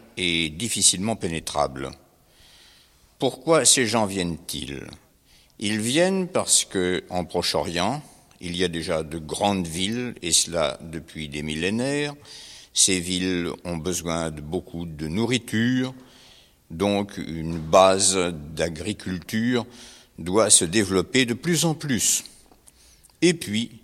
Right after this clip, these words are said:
dans ces villes, il y a des artisans qui ont commencé à travailler le métal. Or, il faut beaucoup de métal.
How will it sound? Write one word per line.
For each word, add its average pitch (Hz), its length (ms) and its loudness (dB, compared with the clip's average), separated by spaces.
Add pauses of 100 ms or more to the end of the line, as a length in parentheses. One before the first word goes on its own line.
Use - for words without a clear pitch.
(420)
dans 110 220 4
ces 87 200 4
villes, 123 460 2
il 90 180 -4
y 90 140 0
a 110 60 4
des 90 180 0
artisans 87 540 -2
qui 90 140 -8
ont 85 100 -4
commencé 82 480 2
à 107 40 2
travailler 90 360 -4
le 98 80 -2
métal. 69 600 -2 (1120)
Or, 107 220 8
il 101 80 2
faut 104 220 4
beaucoup 95 280 0
de 92 120 -4
métal. 71 560 -2